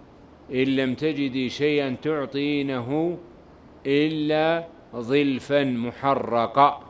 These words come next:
الظلف المراد به ما يكون في قدم الشاة من عظم، من،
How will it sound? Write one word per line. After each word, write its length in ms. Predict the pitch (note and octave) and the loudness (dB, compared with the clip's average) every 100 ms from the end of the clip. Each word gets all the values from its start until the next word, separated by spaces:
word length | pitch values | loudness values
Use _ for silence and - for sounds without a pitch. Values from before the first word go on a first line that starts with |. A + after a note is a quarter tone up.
| - - - - - - | -20 -20 -20 -20 -20 -10
الظلف 720 | A#2 A#2+ G#2 C3+ D3+ E3+ - - - - - | -4 -4 2 6 6 4 -2 -12 -20 -20 -16
المراد 460 | G2 A2 B2+ C#3 C3 | -6 -2 2 4 2
به 680 | B2+ C3 A#2 C#3 D#3 F3 E3 - - - - - | 0 0 0 4 4 4 0 -10 -20 -20 -20 -10
ما 280 | A2+ C3 C3 | -2 2 4
يكون 440 | B2 - D3 C3+ | 2 2 0 2
في 260 | A#2+ B2+ A#2+ | 2 2 2
قدم 880 | A#2 - D3 B2+ C3 C3 C3+ C#3 C#3+ - | 0 4 4 6 4 4 2 2 -2 -6
الشاة 680 | C#3 B2 - C3+ C3+ B2+ G#2+ - - - - - | -4 -4 -2 2 4 4 2 -4 -20 -20 -20 -8
من 120 | A2+ | -4
عظم، 360 | A#2 C3+ C3 C3 C3 B2+ | 0 2 4 2 0 -2
من، 420 | C3 B2+ B2+ B2 | 0 2 2 0